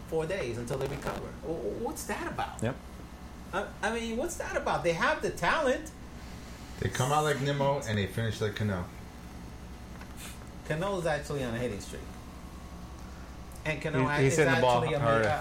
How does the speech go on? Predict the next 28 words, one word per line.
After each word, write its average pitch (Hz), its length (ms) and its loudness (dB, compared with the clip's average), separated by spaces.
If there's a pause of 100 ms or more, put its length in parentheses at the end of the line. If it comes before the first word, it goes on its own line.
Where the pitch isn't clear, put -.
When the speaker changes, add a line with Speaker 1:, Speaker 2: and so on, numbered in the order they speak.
(120)
Speaker 1:
a - 20 0
Hall 139 180 0
of 123 120 -2
Famer, 123 260 0 (480)
pretty 131 160 -2
much. 110 160 -4 (460)
Speaker 3:
Mm, 110 260 2
okay. 85 180 -2 (140)
Speaker 1:
Okay. 127 220 -2 (720)
Speaker 2:
Uh, 147 100 8
Speaker 1:
Nimmo 131 320 10
ain't, 190 100 4
Nimmo's 147 100 8
Speaker 2:
Adriana, 156 420 10
Speaker 1:
nothing. 143 360 4 (360)
Speaker 2:
Adriana, 135 380 6
my 127 140 4
wife, 123 420 2 (180)
welcome 113 240 2
to 107 60 4
the 95 80 2
show. 110 320 6
Tim, 156 300 6
Speaker 1:
Welcome. 190 220 4
Speaker 2:
Tim 185 200 8
asked 175 440 6
if 139 240 8
this 156 680 4